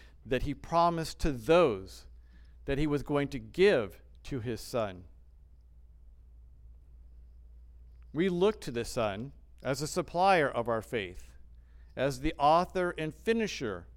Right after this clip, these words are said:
of our faith, but rarely do we ever look to him as an example of faith. We think that since he's God,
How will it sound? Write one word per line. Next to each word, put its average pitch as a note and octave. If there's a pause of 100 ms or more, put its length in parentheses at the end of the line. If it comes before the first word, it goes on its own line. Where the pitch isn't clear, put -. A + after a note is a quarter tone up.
of B2
our A2+
faith, G2 (1040)
but D3
rarely G#3 (320)
do D3
we C#3 (100)
ever C3 (160)
look C3+
to F#3+
him A#2+ (960)
as C#3
an C#3+
example B2+ (480)
of A#2+
faith. G#2 (1600)
We G#3
think A#2+
that C3+
since D#3+
he's E3+
God, B2